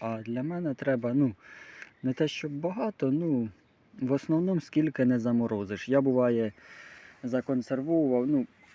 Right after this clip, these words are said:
приблизно там <clears throat> шість літрів гороху. Ну, звісно, що об'ємами там нуль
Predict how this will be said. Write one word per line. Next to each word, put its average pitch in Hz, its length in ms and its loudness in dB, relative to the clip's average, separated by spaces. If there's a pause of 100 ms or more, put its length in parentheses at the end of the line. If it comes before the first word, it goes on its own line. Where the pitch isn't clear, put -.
(120)
приблизно 139 580 2
там 113 300 -2 (680)
<clears throat> 160 240 10
шість - 380 2
літрів 135 420 4
гороху. 117 440 -2
Ну, 135 220 0 (600)
звісно, 113 360 -4
що 107 420 -6 (1200)
об'ємами 117 600 0
там 107 260 -4
нуль 117 160 -2